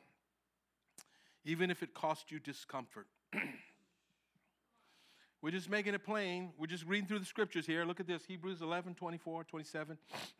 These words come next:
<clears throat> By faith, Moses, when he had grown, refused to be known as the son <clears throat> of Pharaoh's daughter. He had privilege.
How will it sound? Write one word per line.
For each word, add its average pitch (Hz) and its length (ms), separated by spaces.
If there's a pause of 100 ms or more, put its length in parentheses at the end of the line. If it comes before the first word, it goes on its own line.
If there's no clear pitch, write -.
(120)
<clears throat> 254 60 (1040)
By 165 180
faith, 196 360
Moses, 185 460
when 165 140
he 165 100
had 151 160
grown, 180 460 (680)
refused 220 500
to 220 80
be 202 160
known 208 400
as 180 200
the 165 100
son 202 560 (260)
<clears throat> 143 240
of - 80
Pharaoh's 151 420
daughter. 120 360 (180)
He 170 140
had 156 160
privilege. 131 520